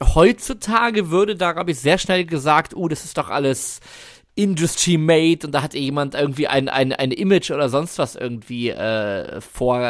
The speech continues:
auf sie, auf sie zugeschneidert und, und dass sie dann vertreten muss oder so. Und das finde ich einfach was, was, was das Ganze drumherum vom Albumcover über die Texte bis hin zu den Musikvideos einfach so, äh,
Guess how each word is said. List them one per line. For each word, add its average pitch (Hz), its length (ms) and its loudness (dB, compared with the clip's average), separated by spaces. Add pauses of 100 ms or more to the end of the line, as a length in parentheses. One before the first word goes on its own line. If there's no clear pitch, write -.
(260)
auf 113 100 -4
sie, 120 240 -4
auf 117 120 -4
sie 113 120 -12
zugeschneidert 104 800 -6
und, 101 140 -10
und 98 120 -10
dass - 140 -8
sie 107 60 -14
dann 104 120 -4
vertreten - 460 -4
muss 110 220 -6
oder 101 200 -4
so. 113 300 -2 (520)
Und 120 240 -6
das 185 220 6
finde 208 260 0
ich 175 140 -4
einfach 160 440 -6 (500)
was, 127 200 -6
was, 135 220 -4
was 127 180 -8
das - 220 -10
Ganze 160 320 -4
drumherum 147 500 -4
vom 135 240 -2
Albumcover 147 760 -2
über 131 400 -2 (340)
die 123 80 -4
Texte 139 340 -2
bis 135 140 -6
hin 139 80 -4
zu - 120 -8
den 123 40 -8
Musikvideos 135 420 -8
einfach 143 300 -6
so, - 300 -8
äh, 123 580 -2